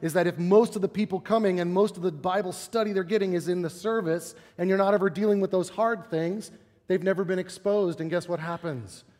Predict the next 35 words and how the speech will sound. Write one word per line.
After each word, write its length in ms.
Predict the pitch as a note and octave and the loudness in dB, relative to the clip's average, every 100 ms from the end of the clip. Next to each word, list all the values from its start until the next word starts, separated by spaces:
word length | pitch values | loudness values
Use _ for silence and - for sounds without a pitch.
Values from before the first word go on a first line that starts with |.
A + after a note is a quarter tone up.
| _ - | _ -12
Someone 340 | D#3+ E3+ D#3+ | -6 -4 -4
brings 280 | D3 E3 D3+ | -4 -4 -2
it 80 | D#3+ | -2
up 160 | D#3+ | -2
in 80 | D3+ | -6
a 40 | |
college 460 | D3 - D3+ C#3+ A2+ | -10 -12 -8 -8 -10
class, 540 | C#3 A#2+ F#2+ - - _ _ _ _ | -14 -14 -18 -20 -20 _ _ _ _
or 180 | C3 C#3+ | -6 -4
in 80 | D3+ | -4
a 40 | |
TikTok 580 | D3+ F#3+ F3+ - D3 - | -4 -8 -8 -8 -8 -8
video, 520 | B2 C3 B2 G#2 F2+ _ _ _ _ - | -10 -8 -8 -10 -16 _ _ _ _ -6
or 140 | C#3 | -2
online 500 | D#3 D#3+ E3 F3 F3 | 0 2 2 2 0
somewhere, 500 | D#3+ D#3 C#3+ C3+ C3+ - - | -2 -6 -4 -4 -6 -10 -10
and 120 | C3 | -6
they 120 | D3 C#3 | -4 -2
go, 320 | C#3 A#2+ A#2+ - _ _ _ | -2 -2 -6 -14 _ _ _
"What? 420 | - - - - _ _ _ _ _ _ _ - | -16 -14 -14 -18 _ _ _ _ _ _ _ -20
I'd 160 | C#3+ | -18
never 260 | A2+ B2+ D3 | -16 -16 -16
heard 300 | C#3 E3 E3 | -16 -18 -16
that 220 | C#3+ C3+ | -16 -16
before. 380 | B2 - A2 G#2+ | -20 -20 -16 -16
That's 260 | C#3 D3 E3+ | -16 -14 -10
in 100 | D3+ | -8
our 140 | D#3+ | -8
Bible?" 500 | C3+ C#3 D3 E3 F3 - _ _ _ _ _ _ _ _ _ | -10 -12 -10 -12 -14 -20 _ _ _ _ _ _ _ _ _
So 100 | F3 | 0
that's 160 | F3 E3 | 0 0
one 180 | D3+ B2+ | -2 -4
option, 320 | G2+ - G#2+ - _ _ _ _ _ _ _ _ _ _ - | -10 -16 -20 -20 _ _ _ _ _ _ _ _ _ _ -12
to 80 | |
kinda 300 | B2+ E3+ C3+ | -2 -2 -2